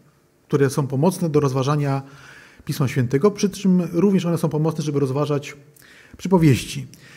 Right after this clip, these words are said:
Nie będę ich przypominał, ale powiem tylko o jednej zasadzie, siódmej z rzędu, której też przy, kilka tygodni temu przy rozważaniu tego fragmentu wspomniałem, że jest najważniejsza. Gdyby wszystkie inne gdzieś nam z pamięci upłynęły,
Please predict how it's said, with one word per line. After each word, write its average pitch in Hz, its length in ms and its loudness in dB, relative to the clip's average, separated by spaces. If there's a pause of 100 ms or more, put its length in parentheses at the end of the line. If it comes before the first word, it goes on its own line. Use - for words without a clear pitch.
(260)
Nie 175 80 2
będę 180 160 4
ich 143 60 0
przypominał, 180 600 2 (160)
ale 147 600 2
powiem 170 220 0
tylko 165 220 0
o 160 60 0
jednej 156 280 4
zasadzie, 127 540 0
siódmej 143 380 4
z 120 60 0
rzędu, 135 480 4 (720)
której 151 360 0
też 147 440 0
przy, 139 600 2 (200)
kilka 143 200 0
tygodni 139 320 2
temu 151 380 2 (640)
przy - 220 -2
rozważaniu 127 360 0
tego 127 200 -2
fragmentu 131 420 -2
wspomniałem, 135 380 -4
że 131 60 0
jest 135 120 -2
najważniejsza. 139 680 -4 (460)
Gdyby 135 180 2
wszystkie - 340 -4
inne 135 400 -2 (640)
gdzieś 127 320 -2
nam 131 140 -2
z - 40 -10
pamięci 131 460 -2
upłynęły, 113 580 -2